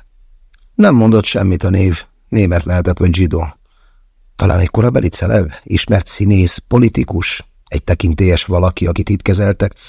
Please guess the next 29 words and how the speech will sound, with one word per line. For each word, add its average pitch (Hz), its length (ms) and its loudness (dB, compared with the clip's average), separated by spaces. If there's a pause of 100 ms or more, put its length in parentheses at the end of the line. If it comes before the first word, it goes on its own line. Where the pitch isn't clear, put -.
(140)
de 95 120 0
hogy 90 180 -2
titokban 110 440 2
maradjon, 107 360 2
a - 40 -4
trezorba 95 520 -2
zárták 101 400 -4
az 85 100 -4
aktáit. - 640 -8 (600)
Felcsigázta 87 720 -2
az 87 100 0
érdeklődésemet 82 840 0
az 87 100 0
ismeretlen 82 600 -2
név. 80 380 -2 (480)
Megpróbáltam 101 640 0
kibogarászni 90 760 0
valamit 90 400 0
a 90 60 0
papírokból, 98 840 0
de 123 160 2
nehezen 101 420 -2
igazodtam 92 540 0
el 92 80 2
a 90 60 2
gépelt 90 520 0
és 87 120 -2
kézírásos 90 720 -2
feljegyzésekben. 90 920 -2